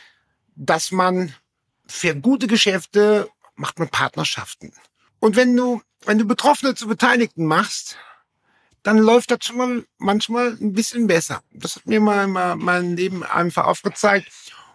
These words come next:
Und, ähm, es war für uns ein Leitsystem für die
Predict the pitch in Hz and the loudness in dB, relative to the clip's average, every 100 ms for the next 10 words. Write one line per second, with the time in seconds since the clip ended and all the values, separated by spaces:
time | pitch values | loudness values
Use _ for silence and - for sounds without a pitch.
0 | _ - 214 220 - - _ _ _ _ | _ 4 6 6 2 -12 _ _ _ _
1 | _ _ - 165 170 170 - 156 165 170 | _ _ -2 0 0 -2 -4 -6 -2 -2
2 | 175 185 - - 156 160 156 - - 156 | -2 -4 -2 0 2 2 0 -2 0 2
3 | 190 - 185 - 190 190 175 - 180 160 | 2 0 -4 -4 -2 0 -2 2 2 2
4 | 175 175 175 | 0 0 -2